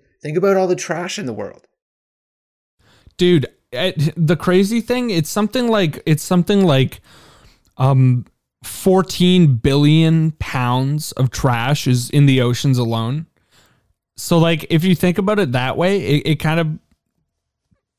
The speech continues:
Speaker 2: puts into perspective, like, how ridiculous. Okay, wait. Sixteen forty-two times, let's round to three hundred thirty million. I think that's close to the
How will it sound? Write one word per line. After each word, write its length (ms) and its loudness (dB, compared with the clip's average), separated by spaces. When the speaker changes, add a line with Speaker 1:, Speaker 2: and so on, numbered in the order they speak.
Speaker 2:
puts 220 0
into 180 -2
perspective, 680 -4
like, 180 -4
how 200 -6
ridiculous. 500 -6
Okay, 240 -4
wait. 260 -6
Sixteen 520 -2
forty-two 680 0
times, 560 -2
let's 360 -4
round 460 0
to 120 0
three 340 -2
hundred 460 0
thirty 580 -8
million. 600 -6
I 100 -6
think 240 -6
that's 280 -8
close 360 -8
to 100 -14
the 160 -6